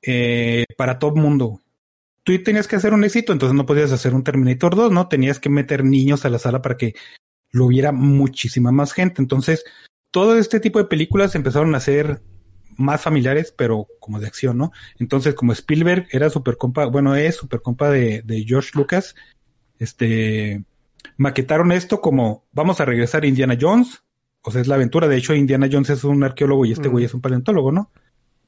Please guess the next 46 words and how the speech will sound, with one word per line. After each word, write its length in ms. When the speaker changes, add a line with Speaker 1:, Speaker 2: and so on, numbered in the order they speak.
Speaker 1:
O 100
sea, 100
ya, 180
ya 120
no 80
es 100
pinche 360
Rambo, 380
no 140
es 120
un 80
soldado 340
super 280
mamón, 360
y 220
vamos 340
a 40
regresar 440
la 80
aventura 380
de 60
verano 280
de 60
los 100
chavitos. 400
Entonces 280
ahí 280
ya 140
está 260
todo 280
englobado, 480
güey, 180
te 220
quieren 280
abarcar 360
todo 180
y 80
lo 140
abarca, 400
¿no? 160
Y, 80
y, 360
y 60
queda 140
muy 160
bien. 260